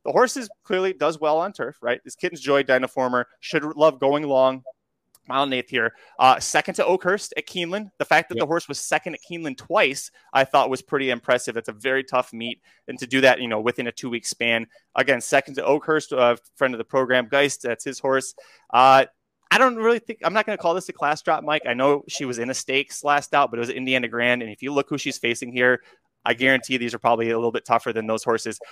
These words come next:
Speaker 1: which makes it a little interesting that I would use her. But she's taken the blinkers off. I think that ended up being a failed, uh, experiment there. But we're also getting Tyler Gaffalione aboard, and this is why I decided to use her.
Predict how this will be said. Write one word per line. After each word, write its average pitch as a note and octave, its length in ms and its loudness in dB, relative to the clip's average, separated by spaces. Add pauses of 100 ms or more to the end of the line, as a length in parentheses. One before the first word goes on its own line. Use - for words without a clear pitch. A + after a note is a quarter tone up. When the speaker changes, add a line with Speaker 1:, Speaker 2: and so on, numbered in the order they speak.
(180)
Speaker 1:
which G#3 200 -6
makes B3 260 0
it A3+ 60 -4
a A3+ 60 4
little G#3 400 2 (200)
interesting F#3 420 -6
that F3 100 2
I E3+ 80 6
would D#3+ 120 2
use F3+ 160 -2
her. A2+ 100 -2
But E3 440 2 (120)
she's - 200 -10
taken F3 300 -4
the G3 100 0
blinkers D3+ 380 0
off. B2 240 6
I A#2 100 0
think D#3 220 -6
that C3+ 180 2
ended C#3 200 4
up B2+ 100 0
being C3 200 -2
a A#2 40 -2
failed, B2+ 420 2 (340)
uh, B2+ 180 8
experiment C3 560 0
there. A#2 280 4 (300)
But D#3 100 2
we're D3+ 160 2
also G3+ 300 2
getting F3+ 260 -4
Tyler E3 320 2
Gaffalione C3+ 460 -2
aboard, A2+ 280 -8
and A#2 180 -8
this D#3+ 140 -2
is F#3+ 160 -10
why C#3+ 260 4
I B2 100 4
decided A#2+ 440 -4
to A2+ 80 -14
use A#2 240 -8
her. C#2 180 -12